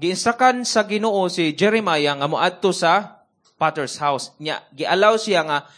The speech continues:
ipa-witness, no? So, dili ba na nindot, mga igsoon? Gipa-witness ka aktual kung unsay,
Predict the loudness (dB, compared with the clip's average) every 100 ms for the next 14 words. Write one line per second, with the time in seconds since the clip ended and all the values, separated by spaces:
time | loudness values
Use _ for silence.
0 | _ -8 2 4 2 -2 -6 -4 -6 -10
1 | -14 _ -12 -12 _ -2 -2 2 4 4
2 | 2 0 -2 0 -2 -4 -8 -6 -2 -2
3 | -2 -8 _ _ _ -6 -4 0 0 -2
4 | -4 -6 -2 0 0 -4 -4 -2 -2 -6
5 | -6 -6 -2 -2 -2 -8